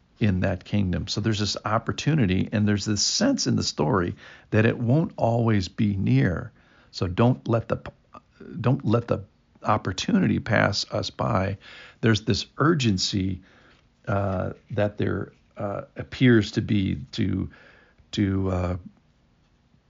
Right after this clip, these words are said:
pray earnestly, and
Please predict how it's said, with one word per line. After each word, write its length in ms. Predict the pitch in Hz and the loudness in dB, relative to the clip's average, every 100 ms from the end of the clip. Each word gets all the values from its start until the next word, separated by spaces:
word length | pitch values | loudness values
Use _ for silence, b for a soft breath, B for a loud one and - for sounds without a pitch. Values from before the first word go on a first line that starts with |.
| _ _ _ _ _ _ | _ _ _ _ _ _
pray 300 | - 135 135 | 0 6 6
earnestly, 840 | - 123 131 - - 107 98 95 98 | 6 6 6 4 0 -2 -2 -4 -4
and 540 | 107 50 50 50 95 | -4 -2 0 -2 -4